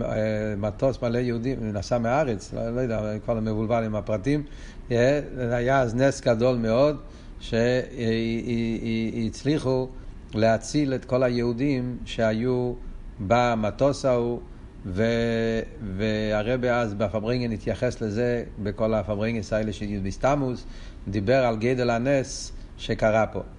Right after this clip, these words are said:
אז המימר "נוסעתי לרעך, נס לישנויסס", אה, היה קשור גם כן עם הניסים שהיו באותם ימים.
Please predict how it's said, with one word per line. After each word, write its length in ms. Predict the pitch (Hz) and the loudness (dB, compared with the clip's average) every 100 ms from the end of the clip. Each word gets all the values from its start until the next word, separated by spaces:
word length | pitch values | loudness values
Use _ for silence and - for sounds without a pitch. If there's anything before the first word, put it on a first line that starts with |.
| - - - | -16 -14 -8
אז 200 | 104 95 | -6 -2
המימר 500 | 101 101 120 151 139 | 0 2 2 2 2
"נוסעתי 440 | 117 107 131 135 123 | 0 2 2 2 0
לרעך, 360 | 113 120 139 | 2 2 2
נס 380 | 110 113 135 131 | 0 0 0 0
לישנויסס", 840 | 120 117 135 170 170 131 117 98 - - - - - | -4 0 2 2 0 -2 -2 -6 -12 -14 -12 -14 -4
אה, 220 | 110 127 | 0 2
היה 200 | 120 127 | 4 2
קשור 500 | 127 123 - 151 131 | 2 -2 -2 0 2
גם 240 | 120 127 131 | 2 0 0
כן 200 | 120 120 - | -2 -2 -2
עם 180 | 113 113 | -2 0
הניסים 420 | 113 123 - 113 | 0 -2 -2 -2
שהיו 320 | 110 107 113 | 0 0 -2
באותם 340 | 107 107 107 107 | -2 0 0 0
ימים. 340 | 101 101 98 | -2 -2 -2